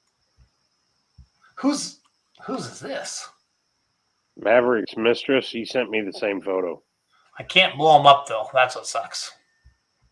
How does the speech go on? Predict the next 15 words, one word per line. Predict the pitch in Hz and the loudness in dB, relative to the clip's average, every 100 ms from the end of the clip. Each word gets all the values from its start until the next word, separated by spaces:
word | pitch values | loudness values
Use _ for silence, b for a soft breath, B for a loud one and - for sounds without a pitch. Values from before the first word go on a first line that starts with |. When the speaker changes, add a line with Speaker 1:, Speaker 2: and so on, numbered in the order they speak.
| _ _ _ _ _ _ _ | _ _ _ _ _ _ _
Speaker 1:
It's | - | -6
hard | 156 127 | -6 -4
to | 117 | -8
see | - | -10
him. | 123 110 - - _ _ _ _ _ _ _ _ _ _ _ _ _ _ _ _ _ _ _ _ _ _ _ _ _ _ _ _ _ _ _ _ _ _ _ _ _ _ _ _ _ _ _ _ _ _ - | -10 -12 -14 -20 _ _ _ _ _ _ _ _ _ _ _ _ _ _ _ _ _ _ _ _ _ _ _ _ _ _ _ _ _ _ _ _ _ _ _ _ _ _ _ _ _ _ _ _ _ _ -8
There's | 147 175 143 | -2 -2 0
the | 160 | -2
entertainer. | 151 - 143 131 | -2 -2 -4 -2
There's | 131 170 | 2 4
the | - | 6
Speaker 2:
There's | - | 6
Speaker 1:
light | - | 6
Speaker 2:
the | 127 | 6
Speaker 1:
pro. | 113 107 | 4 4
Speaker 2:
entertainer. | 104 120 113 92 95 | 2 2 2 0 -6